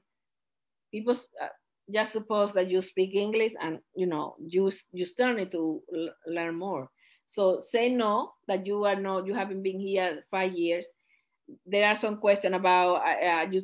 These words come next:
have you taken English courses? Are you comfortable,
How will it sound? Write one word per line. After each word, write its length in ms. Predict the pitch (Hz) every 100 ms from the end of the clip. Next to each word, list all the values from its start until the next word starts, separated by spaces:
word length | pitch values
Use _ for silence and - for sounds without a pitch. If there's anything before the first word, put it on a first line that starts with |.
| 202
have 220 | 196 196
you 80 | 190
taken 440 | - 202 214 214
English 340 | 220 226 226 220
courses? 560 | 226 220 220 220 208 -
Are 60 | 175
you 200 | 190 180
comfortable, 680 | 196 208 208 226 220 220 214